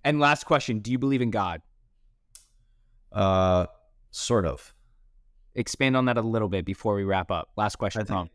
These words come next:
Speaker 2: yeah, I think there's a higher power. Uh, I, what does that God look like? Who am I to say? Um, I think having, having <laughs> traveled through the, the psychedelic realms, I would say, uh,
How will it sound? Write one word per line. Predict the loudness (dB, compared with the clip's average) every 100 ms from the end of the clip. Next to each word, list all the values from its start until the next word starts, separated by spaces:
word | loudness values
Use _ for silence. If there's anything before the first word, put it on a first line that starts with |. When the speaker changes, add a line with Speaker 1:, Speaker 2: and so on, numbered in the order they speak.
| -6
Speaker 2:
yeah, | 0 2
I | 2 0
think | -2
there's | 0 0
a | 0
higher | 2 2 2
power. | 0 0 0 -2 -8 _ -6
Uh, | -6 -4
I, | -6 -6 -10
what | -2 -2
does | -2 0
that | 0 2
God | 0 0
look | 0 2
like? | 2 0 -12 _ _ -8
Who | -2
am | 0
I | 0
to | -2 -4
say? | -2 -2 -4 _ -8
Um, | -4 -2 -4 -4 -8 -2
I | -2
think | 0 -4 -6 _ _ _ _ -4
having, | -2 0 0 -2 -6 _ _ _ _
having | -2 0 0
<laughs> | -2
traveled | 0 0 -2 -6
through | -4 -2 2
the, | 2 2 0 -10 _ _ -16
the | -10
psychedelic | -8 -4 -4 2 4 2 0
realms, | 0 0 -2 -4 -12 -14 _ _ -4
I | 0 2
would | 0
say, | 0 2 4 4
uh, | 4 4 2